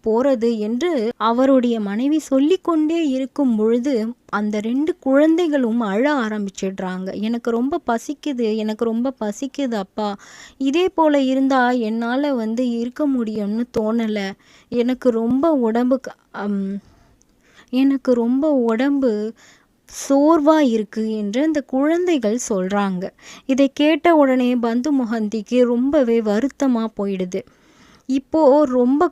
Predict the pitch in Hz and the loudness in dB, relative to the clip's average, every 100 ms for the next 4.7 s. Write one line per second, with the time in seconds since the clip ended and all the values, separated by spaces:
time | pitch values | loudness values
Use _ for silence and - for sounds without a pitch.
0 | - 311 311 349 320 330 294 240 233 - | 2 0 2 4 4 4 4 2 0 2
1 | 233 214 220 196 233 240 240 220 214 208 | 4 6 4 2 2 2 2 2 4 4
2 | 214 226 214 254 330 302 262 254 262 - | 2 0 0 0 2 2 0 -2 -4 -2
3 | 269 208 214 285 320 277 285 311 262 226 | 0 0 0 0 0 0 2 2 0 0
4 | 262 269 254 247 247 254 | 0 0 0 0 2 0